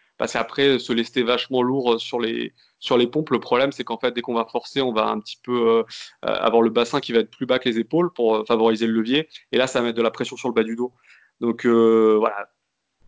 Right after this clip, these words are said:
Tant qu'on arrive à les faire, à progresser sur des poids légers, c'est bien. Après, euh, faire des pompes, des pompes lestées à cinquante kilos, je pense pas que ce soit une bonne idée. Euh, après, ouais, les dips, c'est pas mal. Avant, j'aimais bien aussi faire les dips entre deux bancs. Donc, c'est-à-dire que les pieds, euh,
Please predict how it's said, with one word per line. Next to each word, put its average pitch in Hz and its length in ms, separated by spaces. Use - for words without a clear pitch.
Tant 160 160
qu'on 131 180
arrive 127 240
à 120 60
les 120 140
faire, 127 300
à 107 260
progresser 117 440
sur 120 160
des 110 100
poids 113 260
légers, 113 340
c'est 123 180
bien. 123 220
Après, 117 320
euh, 113 100
faire 123 100
des 117 120
pompes, 117 400
des 113 120
pompes 117 200
lestées 117 220
à 117 40
cinquante 117 320
kilos, 123 220
je - 40
pense 120 140
pas 127 80
que - 60
ce - 40
soit 120 80
une 113 80
bonne 110 140
idée. 110 180
Euh, 110 520
après, 113 340
ouais, 139 160
les 123 120
dips, - 220
c'est 131 140
pas 117 120
mal. 131 320
Avant, 127 220
j'aimais 131 220
bien 139 160
aussi 151 200
faire 127 120
les 117 120
dips 123 300
entre 120 300
deux 120 120
bancs. 139 320
Donc, - 140
c'est-à-dire 113 180
que 113 80
les 110 60
pieds, 135 280
euh, 113 220